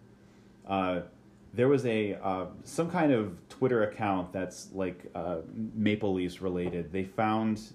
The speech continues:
um, a play that was, like, a couple minutes prior to the net actually becoming dislodged, where a player collided with Delia and, like, really, like,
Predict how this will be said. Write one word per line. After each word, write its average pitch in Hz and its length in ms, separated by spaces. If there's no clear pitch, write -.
um, 92 400
a 90 60
play 117 420
that 101 200
was, 85 380
like, 101 180
a 98 40
couple - 240
minutes 95 280
prior 101 460
to 101 140
the 90 120
net 92 280
actually 92 400
becoming 92 400
dislodged, 90 600
where 104 240
a 98 80
player 117 380
collided 95 640
with 90 200
Delia 107 560
and, 92 180
like, 90 160
really, 98 500
like, 90 180